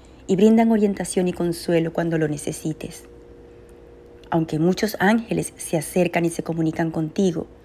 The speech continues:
en un momento de necesidad, Arcángel Miguel siempre estará conectado directamente a ti.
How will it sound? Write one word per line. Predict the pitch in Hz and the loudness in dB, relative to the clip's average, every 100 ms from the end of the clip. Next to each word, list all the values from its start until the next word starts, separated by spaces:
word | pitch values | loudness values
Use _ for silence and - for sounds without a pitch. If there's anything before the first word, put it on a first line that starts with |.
| - - - - - - | -20 -20 -20 -20 -20 -4
en | 170 170 | 0 2
un | 175 | 2
momento | 175 175 170 | 2 2 2
de | 160 160 | 0 0
necesidad, | 156 170 - 175 156 151 - - - - - - - - - - | -2 -6 -2 0 0 -2 -16 -20 -20 -20 -20 -20 -20 -20 -20 -4
Arcángel | 170 160 202 208 240 | -4 0 0 2 2
Miguel | 226 220 196 165 - - - - - - | 2 4 4 2 -8 -20 -20 -20 -20 -12
siempre | - - 254 269 285 | -6 2 4 4 2
estará | - 233 226 | 2 2 4
conectado | 226 214 - 208 202 | 2 0 4 6 6
directamente | 202 185 - 175 170 165 160 | 4 0 -2 0 0 0 -2
a | 156 | -4
ti. | - | -6